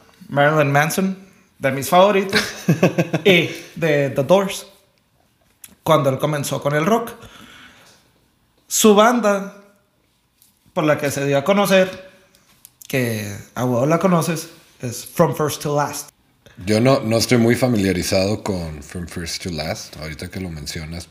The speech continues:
Speaker 2: pues, sí me suena, güey, pero, pero, pues, en realidad no, no, no sabía yo que, que este güey traía ese pedo antes, güey.
Speaker 1: Bueno, esa banda comenzó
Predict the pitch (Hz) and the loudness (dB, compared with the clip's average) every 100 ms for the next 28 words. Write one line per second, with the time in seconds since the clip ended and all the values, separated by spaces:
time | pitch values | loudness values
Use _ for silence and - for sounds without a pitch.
0 | _ - - 90 87 92 98 92 117 143 | _ -12 -8 -6 -6 -6 -6 -6 -6 -6
1 | 180 - _ 85 80 76 73 69 67 - | -10 -18 _ -6 -6 -6 -12 -12 -14 -18
2 | _ _ _ _ _ _ _ _ _ _ | _ _ _ _ _ _ _ _ _ _
3 | _ _ _ _ - 80 76 82 87 82 | _ _ _ _ -10 -10 -8 -6 -4 -2
4 | 82 87 87 85 87 87 87 87 85 80 | -2 0 0 0 -2 -2 -4 -6 -6 -6
5 | 80 98 104 117 104 104 95 92 - 90 | -2 2 4 4 4 4 2 -2 -4 -8
6 | 76 71 - _ 90 85 - 87 85 78 | -8 -14 -20 _ -12 -10 -10 -8 -8 -8
7 | 82 78 73 - 85 73 69 58 - - | -8 -8 -10 -12 -12 -12 -14 -16 -18 -4
8 | - 175 - - - _ _ _ _ - | 2 2 0 -12 -20 _ _ _ _ 0
9 | 190 202 208 226 185 175 - - _ - | 2 4 4 6 4 2 -8 -20 _ 2
10 | 185 170 160 139 180 165 170 165 165 - | 2 2 -2 -4 0 2 2 -2 -8 -18